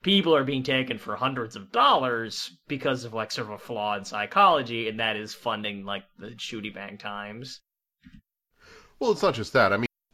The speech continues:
Speaker 2: yes, it is that, but also, like, Destiny and other games don't offer you loot boxes per se. I mean, Destiny does have loot boxes.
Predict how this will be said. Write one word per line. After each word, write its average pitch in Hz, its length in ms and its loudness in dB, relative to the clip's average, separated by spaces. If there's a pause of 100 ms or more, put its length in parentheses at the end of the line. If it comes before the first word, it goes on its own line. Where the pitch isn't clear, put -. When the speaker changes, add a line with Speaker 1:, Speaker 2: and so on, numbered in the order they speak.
(240)
Speaker 2:
yes, 113 320 4
it 107 80 -2
is 135 200 2
that, 95 340 0
but 135 100 2
also, 139 640 2 (300)
like, 131 280 6 (1040)
Destiny 147 760 2
and 107 120 2
other 120 200 4
games 110 340 0
don't 113 160 0
offer 107 200 0
you 104 180 -4
loot 101 440 -6
boxes 104 520 -10
per 110 220 -4
se. - 220 -6
I 107 80 2
mean, 95 200 -2
Destiny 98 300 -4
does 90 160 -4
have 87 120 -4
loot 95 120 -2
boxes. 85 400 -4